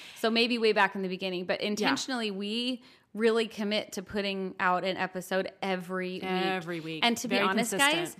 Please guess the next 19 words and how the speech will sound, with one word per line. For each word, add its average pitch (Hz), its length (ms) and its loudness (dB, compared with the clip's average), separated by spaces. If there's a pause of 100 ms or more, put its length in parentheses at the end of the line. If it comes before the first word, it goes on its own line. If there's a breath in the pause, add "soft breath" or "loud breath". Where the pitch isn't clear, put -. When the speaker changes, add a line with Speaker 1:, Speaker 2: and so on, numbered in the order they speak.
(240 loud breath)
Speaker 1:
with 269 300 0
the 330 100 -2
break 233 300 4
last 202 320 4
week, 196 240 -2
this 214 160 -2
was 214 180 -6
not 202 180 4
about 226 260 2
we 214 140 0
were 196 140 0
busy. 185 420 -4
In 208 140 -4
fact, 208 260 0
we 214 200 -6
have 285 280 -4
several 208 440 -4
recorded 180 440 -4
episodes, 220 680 -4